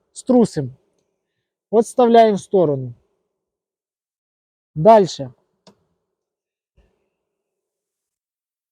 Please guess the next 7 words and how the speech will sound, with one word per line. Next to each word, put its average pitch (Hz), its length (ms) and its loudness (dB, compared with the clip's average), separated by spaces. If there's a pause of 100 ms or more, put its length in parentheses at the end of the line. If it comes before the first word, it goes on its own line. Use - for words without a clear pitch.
(760)
Опа. 160 440 2 (600)
Тоже, 208 280 2
бачите, 190 520 0 (220)
бджоли 226 400 -2
реально 240 440 0
фігня 208 680 -4
бджоли. 147 520 -4